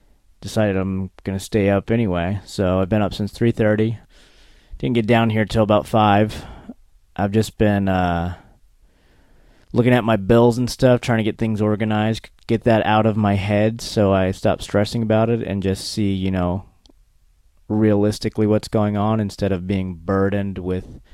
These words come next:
what I think is going on without actually knowing. Um, my car really fucked me this month because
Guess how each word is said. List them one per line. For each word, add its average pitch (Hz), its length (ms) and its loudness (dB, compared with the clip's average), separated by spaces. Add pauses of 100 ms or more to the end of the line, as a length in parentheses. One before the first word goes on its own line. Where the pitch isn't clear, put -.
(880)
what 104 220 -2
I 92 140 0
think 113 360 -4
is 117 120 -2
going 117 280 0
on 117 200 4
without 98 260 2
actually 98 280 -2
knowing. 101 420 -2 (440)
Um, 87 460 -4 (180)
my 92 200 -2
car 104 600 2 (960)
really 139 440 6
fucked - 340 0
me 98 140 -4
this 92 200 -4
month 98 360 -4 (580)
because 95 960 -4